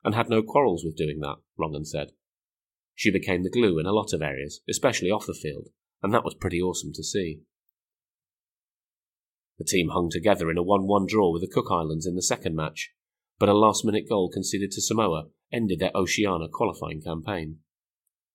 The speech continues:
That was a year ago. American Samoa are up to one hundred eighty-second in the fifa rankings. Rongen took a job overseeing the academy system for Toronto F C and does some analysing and commentating work on T V.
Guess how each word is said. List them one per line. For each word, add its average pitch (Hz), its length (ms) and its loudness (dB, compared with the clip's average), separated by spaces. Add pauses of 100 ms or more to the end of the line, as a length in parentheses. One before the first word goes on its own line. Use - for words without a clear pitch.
(1300)
That - 220 0
was 85 140 -8
a 87 40 -2
year 95 220 0
ago. 78 320 -6 (680)
American 85 400 0
Samoa 92 480 0
are 117 240 2
up - 160 -6
to 104 80 0
one 104 160 4
hundred 107 280 0
eighty-second 110 640 -2
in 87 80 -4
the 110 80 -2
fifa 82 300 -6
rankings. 87 640 -4 (840)
Rongen 82 360 2
took 98 200 -6
a 92 60 -4
job 92 300 -2
overseeing 92 480 0
the 87 100 0
academy 90 400 -2
system 80 340 -6
for 82 120 -6
Toronto 87 420 -2
F 82 120 -6
C 82 420 -4 (360)
and 110 100 -2
does 117 160 4
some 113 160 -2
analysing 90 480 2
and 104 140 -4
commentating 90 480 -2
work 78 260 -4
on 82 100 -4
T 90 200 -4
V. 92 340 -6